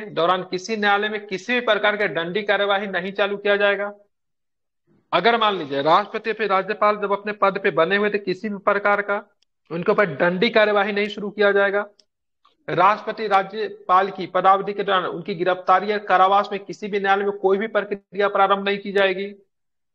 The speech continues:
राष्ट्रपति या राज्यपाल के उनके कार्यकाल के दौरान व्यक्तित्व सामर्थ्य में किए गए किसी कार्य के लिए किसी भी न्यायालय में दीवानी का मुकदमा नहीं चलाया जा सकता है।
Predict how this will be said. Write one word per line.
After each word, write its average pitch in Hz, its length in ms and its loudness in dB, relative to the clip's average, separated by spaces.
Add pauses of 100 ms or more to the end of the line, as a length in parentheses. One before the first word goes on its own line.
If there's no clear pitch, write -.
(560)
राष्ट्रपति 214 600 2
या 208 60 -6
राज्यपाल 208 460 -2
के 214 140 -8
उनके 185 300 -8
कार्यकाल 202 480 2
के 202 120 -4
दौरान 185 140 0
व्यक्तित्व 175 680 -4
सामर्थ्य 202 500 -2
में 170 180 -6
किए 208 140 -2
गए 202 100 2
किसी 202 380 -6
कार्य 202 300 0
के 190 100 -8
लिए 160 120 -8
किसी 220 320 -12
भी 226 100 -4
न्यायालय 202 240 0
में 196 200 -2
दीवानी 202 560 0 (480)
का 185 120 4
मुकदमा 180 400 -2
नहीं 170 160 -4
चलाया 147 280 -2
जा 135 120 -2
सकता - 420 -10
है। 113 80 -8